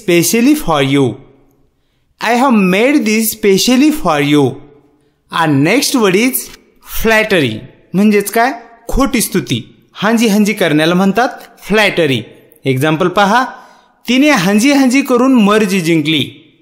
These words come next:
She bought favor with flattery. She bought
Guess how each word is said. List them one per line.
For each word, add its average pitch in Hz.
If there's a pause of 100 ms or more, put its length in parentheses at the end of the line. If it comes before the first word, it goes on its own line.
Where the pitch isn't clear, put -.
(380)
She 254
bought 220 (180)
favor 208
with 180 (280)
flattery. 147 (1080)
She 220
bought 165